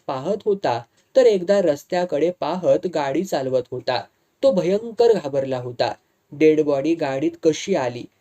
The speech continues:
या एका प्रश्नाने त्याचा मेंदू बधीर झाला होता. हनम्या ॲम्ब्युलन्स चालवता चालवता डेड बॉडीचा चेहरा न्याहाळत होता. एवढ्यात, एवढ्यात त्या डेड बॉडीने गपकन डोळे उघडले. उघडलेले डोळे पाहून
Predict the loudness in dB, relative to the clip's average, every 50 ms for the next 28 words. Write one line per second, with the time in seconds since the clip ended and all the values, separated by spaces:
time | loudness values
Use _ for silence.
0 | _ _ -4 -4 -4 -4 -4 -6 -6 -6 -6 -6 -6 -6 -6 -6 -6 -6 -8 -6
1 | -6 -6 -6 -4 -4 -4 -2 -4 -4 -4 -2 -4 -4 -4 -4 -4 -4 -4 -6 -8
2 | -8 -8 -6 -4 -4 -2 -2 -2 -2 -4 -6 -6 -4 -4 -4 -6 -6 -8 -6 -6
3 | -6 -8 -8 -10 -6 -4 -4 -4 -4 -8 _ _ _ _ _ _ _ -4 -2 -2
4 | -2 -2 -4 -4 -4 -4 -6 -8 -6 -4 -2 -2 -2 -2 -4 -6 -6 -6 -6 -4
5 | -4 -4 -6 -4 -4 -6 -6 -4 -4 -6 -4 -2 -2 0 0 0 -2 -2 -4 -4
6 | -4 -4 -4 -4 -4 -2 -2 -2 -2 -2 -2 -4 -4 -4 -6 -6 -6 -6 -8 -6
7 | -6 -6 -6 -6 -6 -6 -8 -4 -2 0 0 0 0 _ -8 -8 -4 -2 -2 -2
8 | -4 -6 _ _ _ _ _ _ 0 2 2 2 0 -2 -4 -4 -4 -4 -6 _
9 | _ _ _ _ _ _ _ _ -4 2 2 4 4 4 2 -2 -4 -6 -6 -4
10 | -2 -2 -2 -2 -2 -4 -4 -4 -4 -2 -2 -2 0 -2 -2 -2 -2 -2 -2 0
11 | 2 2 0 0 _ -2 0 0 2 4 4 4 6 6 4 0 0 -2 -4 -4
12 | -4 -4 -4 -4 -6 -6 -6 _ _ _ _ _ _ _ _ 2 2 2 2 0
13 | -2 -2 -2 0 0 0 2 2 0 0 0 0 0 0 0 0 -2 -2 -4 -6
14 | -8 -4 -4 -4 -4